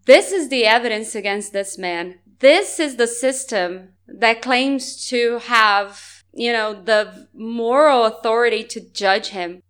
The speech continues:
These are the people who have been destroyed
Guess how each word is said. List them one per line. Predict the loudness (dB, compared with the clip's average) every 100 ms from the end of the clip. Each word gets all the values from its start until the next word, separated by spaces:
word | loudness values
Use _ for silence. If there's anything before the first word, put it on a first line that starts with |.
| _
These | 0 2 2
are | 0
the | 0
people | -4 -8 -8 -6 -4 -4
who | -6
have | -4 -4 -2
been | -4 -4
destroyed | -4 -6 -10 -4 0 2 2 2 0 -6 -12